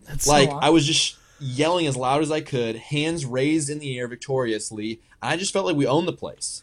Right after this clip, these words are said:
Speaker 2: Like, it was just
Speaker 1: Or
Speaker 2: Cougs were the ones cheering
Speaker 1: or
Speaker 2: what, seemingly the whole time, especially the second half. Um,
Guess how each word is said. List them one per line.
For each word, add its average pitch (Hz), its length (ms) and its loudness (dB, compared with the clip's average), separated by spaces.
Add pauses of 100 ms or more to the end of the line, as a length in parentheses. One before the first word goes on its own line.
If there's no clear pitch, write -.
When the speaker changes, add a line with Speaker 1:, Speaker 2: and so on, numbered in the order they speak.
Speaker 2:
Like, 123 200 0
it 131 60 -2
was 131 180 -2
just 139 340 -2 (260)
Speaker 1:
Or - 120 0
Speaker 2:
Cougs 190 320 4
were 170 80 6
the 156 60 4
ones 147 260 2
cheering 127 500 -2
Speaker 1:
or 180 180 2
Speaker 2:
what, 185 200 2
seemingly 147 260 0
the 127 80 2
whole 131 240 -2
time, 107 360 -2
especially 135 300 -2
the 113 60 -2
second 110 320 -2
half. 95 500 -6
Um, 101 560 -4